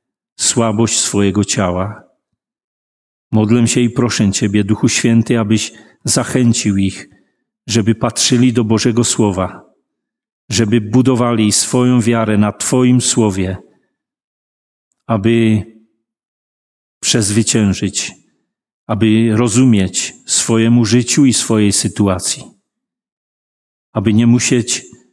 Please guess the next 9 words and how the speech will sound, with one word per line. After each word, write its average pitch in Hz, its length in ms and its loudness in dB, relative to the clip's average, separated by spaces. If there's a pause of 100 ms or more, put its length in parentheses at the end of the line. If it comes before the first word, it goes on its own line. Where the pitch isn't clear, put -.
(160)
pytać 117 340 -2
się 123 160 0
tylko 120 360 0
dlaczego, 104 680 0
ale, 95 360 0 (1000)
ale 104 580 2 (140)
iść - 600 -2
za 104 220 0
Tobą, 101 500 0